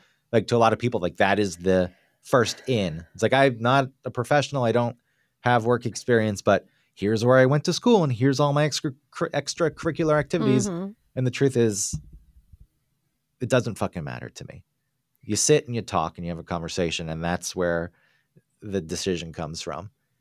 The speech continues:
Speaker 1: It's like, what do you have to say? How is our dynamic?
Speaker 2: Right.
Speaker 1: How open are you to learning? Because entry level, you are going to have to learn. And if you think you fucking know everything and you think you're fucking great, it's gonna wanna deal with it.
Speaker 2: Yeah.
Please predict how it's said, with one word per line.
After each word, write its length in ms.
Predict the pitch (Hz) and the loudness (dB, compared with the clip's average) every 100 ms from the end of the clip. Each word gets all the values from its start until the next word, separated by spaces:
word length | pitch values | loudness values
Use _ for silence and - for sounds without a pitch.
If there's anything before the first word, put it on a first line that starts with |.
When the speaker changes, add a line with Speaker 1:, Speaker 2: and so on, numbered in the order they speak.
| _ | _
Speaker 1:
It's 100 | - | -8
like, 140 | 90 - _ _ _ _ _ _ _ _ _ _ | -8 -8 _ _ _ _ _ _ _ _ _ _
what 140 | - 95 | -6 -2
do 80 | 101 | 2
you 40 | |
have 100 | 101 | 0
to 100 | - | 0
say? 420 | - 131 120 117 - _ _ _ _ _ _ _ _ _ _ _ _ _ _ _ | 2 4 4 0 -6 _ _ _ _ _ _ _ _ _ _ _ _ _ _ _
How 380 | - 104 110 107 | -4 2 4 4
is 120 | 101 | 4
our 200 | 98 101 | 4 4
dynamic? 800 | 101 107 107 107 104 110 - - _ _ - - | 4 2 2 2 0 -2 -8 -20 _ _ -16 -6
Speaker 2:
Right. 240 | 196 - | -6 -2
Speaker 1:
How 180 | 113 110 | 0 2
open 300 | 120 117 120 | 2 2 2
are 120 | 110 104 | 2 2
you 160 | 101 | 2
to 140 | - 101 | 0 2
learning? 360 | 101 104 107 | 2 2 0
Because 320 | 95 - 95 | -4 -2 -2
entry 220 | 101 - 98 | -2 -4 -2
level, 180 | 92 | -2
you 180 | 95 92 | -2 -4
are 80 | 87 | -4
going 380 | 78 95 95 90 | -4 -2 -2 -2
to 80 | 82 | -4
have 280 | 95 92 - | -2 -4 -4
to 80 | |
learn. 260 | 90 87 85 | -4 -4 -4
And 80 | 85 | -6
if 80 | 78 | -8
you 60 | |
think 180 | 80 95 | -12 -12
you 40 | 90 | -8
fucking 320 | - 117 131 | -8 -4 -2
know 160 | 107 95 | 0 0
everything 400 | 90 90 98 95 | 0 -4 -6 -8
and 80 | 87 | -8
you 60 | |
think 200 | 76 90 | -10 -12
you're 60 | 95 | -8
fucking 340 | - 127 143 | -8 -6 -4
great, 320 | 120 98 90 - _ _ _ | 0 0 0 -6 _ _ _
it's 100 | - | -14
gonna 180 | 95 95 | -8 -4
wanna 160 | 107 | -4
deal 220 | 104 107 85 | 0 2 0
with 140 | 73 | -4
it. 120 | - - _ | -16 -18 _
Speaker 2:
Yeah. 120 | 226 | -14